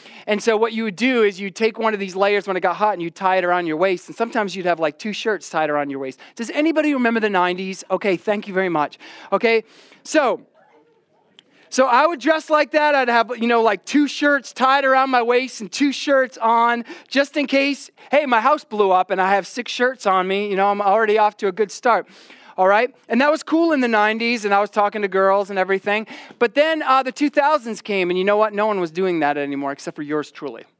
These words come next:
right? So yours truly was rocking in the two thousands, uh, and still tying all of those. It was a blind spot. And so one of my friends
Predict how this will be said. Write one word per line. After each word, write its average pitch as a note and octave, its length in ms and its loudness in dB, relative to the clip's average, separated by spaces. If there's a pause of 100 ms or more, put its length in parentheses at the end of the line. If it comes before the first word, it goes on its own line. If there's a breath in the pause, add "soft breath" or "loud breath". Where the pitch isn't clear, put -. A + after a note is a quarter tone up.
(180)
right? D#3+ 300 -4 (360 loud breath)
So B3+ 140 0
yours C4+ 360 0
truly D4 420 0
was A#3 180 -2
rocking B3 480 -2
in A#3+ 100 2
the A3+ 80 0
two B3+ 220 -2
thousands, A3+ 760 0 (400 loud breath)
uh, G3 540 2 (180)
and A3 280 -2
still C#4 720 2
tying A#3+ 600 -2
all G3+ 300 2
of G#3 100 0
those. G3+ 280 0
It A3+ 80 -2
was G#3 140 -2
a A#3 60 0
blind C#4 360 0
spot. F3+ 320 0
And F#3+ 100 -12
so G#3+ 80 0
one A#3 140 0
of B3 60 -4
my A3+ 120 2
friends A3 480 -2